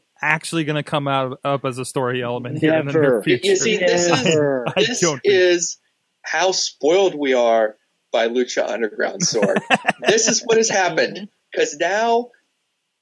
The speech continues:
Speaker 3: now all of us will look at W W E television, which has never given us anything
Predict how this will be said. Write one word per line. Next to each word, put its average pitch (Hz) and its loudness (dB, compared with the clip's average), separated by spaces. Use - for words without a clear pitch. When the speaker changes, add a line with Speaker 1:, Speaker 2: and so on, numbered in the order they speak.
Speaker 3:
now 233 0
all 208 2
of 226 0
us 185 2
will 147 -2
look 202 0
at 175 -2
W 214 4
W 277 0
E 269 -2
television, 151 2
which 165 0
has 165 2
never 202 2
given 214 2
us 170 0
anything 208 0